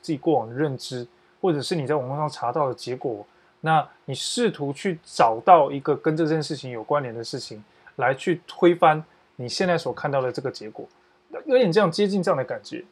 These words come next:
感觉，但这意思就是说，呃，有点尴尬，就是说，就是说你，你会用这种方式，用那种 gut feeling 的方式去，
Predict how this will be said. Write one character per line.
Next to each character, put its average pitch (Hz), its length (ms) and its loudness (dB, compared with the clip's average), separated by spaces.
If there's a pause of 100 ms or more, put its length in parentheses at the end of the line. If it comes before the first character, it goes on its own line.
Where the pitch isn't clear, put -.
(200)
感 131 200 -2
觉， 120 220 -8
但 202 280 -4
这 247 140 -2
意 240 80 -2
思 175 60 -4
就 190 100 2
是 202 80 2
说， 180 220 0 (1300)
呃， 151 680 6 (2000)
有 185 160 6
点 233 100 8
尴 185 120 6
尬， 185 120 6
就 180 60 4
是 175 60 4
说， 165 360 6
就 170 80 0
是 160 60 -2
说 151 300 4
你， 147 160 -4
你 147 100 0
会 220 140 4
用 226 80 6
这 214 60 4
种 117 100 2
方 156 200 0
式， 160 120 0
用 160 120 0
那 135 60 -4
种 120 140 -8
gut 143 160 4
feeling 135 260 0
的 113 80 -12
方 131 180 -4
式 131 120 -6
去， 131 200 -4